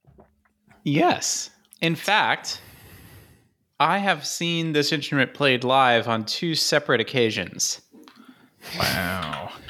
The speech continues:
Speaker 1: Um, yes. Oh, wait, maybe not.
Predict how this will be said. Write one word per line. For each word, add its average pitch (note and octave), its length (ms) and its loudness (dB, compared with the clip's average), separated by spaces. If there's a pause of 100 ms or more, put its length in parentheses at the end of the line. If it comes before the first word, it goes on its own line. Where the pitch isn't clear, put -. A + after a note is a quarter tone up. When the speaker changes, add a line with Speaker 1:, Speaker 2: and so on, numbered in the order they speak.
(300)
Speaker 1:
Um, G2 880 0 (1800)
yes. - 540 -4 (1800)
Oh, C#3+ 80 2
wait, A#2 200 4
maybe C3 260 2
not. G#2+ 420 -2